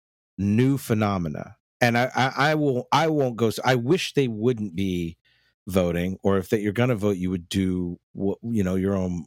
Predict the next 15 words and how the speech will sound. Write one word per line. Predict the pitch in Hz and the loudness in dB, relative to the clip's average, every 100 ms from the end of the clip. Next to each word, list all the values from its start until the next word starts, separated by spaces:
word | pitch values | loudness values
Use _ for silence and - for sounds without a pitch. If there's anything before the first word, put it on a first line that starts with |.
| - | -6
homework. | 101 95 90 92 - - - - | -2 0 -2 -4 -8 -18 -20 -4
But | 135 | -2
a | 143 | 0
lot | 175 | -2
of | 165 | 0
those | 147 - | -2 -2
people, | 143 131 120 107 98 - | -4 -4 -2 -4 -6 -4
the | 107 | 0
homework | 120 123 117 | 2 2 0
that | 113 101 | 0 0
they | 95 | 0
do | 90 98 92 | 0 0 0
is | 85 - - _ _ _ _ _ - | -2 -4 -8 _ _ _ _ _ -10
one | 95 90 98 98 87 80 76 _ _ _ _ | -4 0 2 2 0 -4 -10 _ _ _ _
way, | 95 78 - | -2 -2 -4